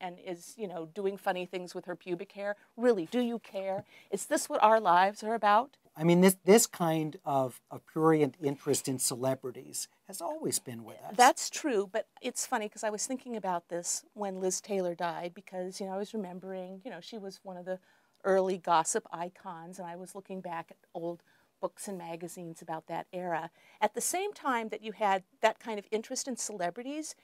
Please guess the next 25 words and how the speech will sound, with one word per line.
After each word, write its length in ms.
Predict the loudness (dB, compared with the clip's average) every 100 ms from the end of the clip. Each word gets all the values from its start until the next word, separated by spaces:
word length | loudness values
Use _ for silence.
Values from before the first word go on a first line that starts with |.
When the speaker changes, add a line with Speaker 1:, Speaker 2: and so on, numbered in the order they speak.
| _ _
Speaker 1:
you 80 | -8
had 340 | -8 -2 4
all 260 | 6 6 4
the 240 | -2 -4 -6 _ _
hippies 480 | -8 -8 -10 -10 -10
and 100 | -12
the 60 | -8
liberationists 880 | -6 -4 -2 -2 -4 -8 -6 -6 -10
and 80 | -12
the 80 |
counterculture 720 | -12 -6 -6 -4 0 0 0 -12
people 400 | -12 -12 -14 -18 _
who 80 | 6
had 100 | 6
a 40 | 6 -4 6
very 380 | 10 10 10 4 -2
pressing 540 | -4 4 4 4 2
idea 420 | 2 0 0 2
of 120 | 2 0
their 200 | -4 2
own, 320 | 2 2 -2
and 140 | -8
they 80 | -8
would 160 | -10 -4
say, 280 | -2 -2